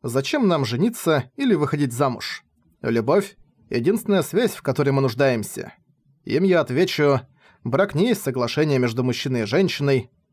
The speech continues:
Даже звери лесные прилепляются друг к другу и рожают детей. Брак есть соглашение между мужчиной и женщиной с одной стороны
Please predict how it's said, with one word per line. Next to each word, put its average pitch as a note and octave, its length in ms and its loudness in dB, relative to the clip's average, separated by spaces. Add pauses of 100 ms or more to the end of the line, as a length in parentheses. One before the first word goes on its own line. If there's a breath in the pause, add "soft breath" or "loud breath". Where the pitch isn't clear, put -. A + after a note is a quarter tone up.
(160)
Даже E3+ 320 0
звери F#3 280 0
лесные B2+ 420 0
прилепляются B2+ 600 0
друг A#2+ 180 -4
к - 20 -10
другу C#3+ 340 2
и B2+ 40 4
рожают C3 420 2
детей. B2 460 -2 (540)
Брак A#2+ 400 -2
есть D#3+ 160 2
соглашение C#3+ 560 0
между C3+ 260 0
мужчиной C#3 400 0
и B2+ 40 2
женщиной D#3+ 500 0
с - 80 -6
одной C3+ 240 0
стороны C3 580 0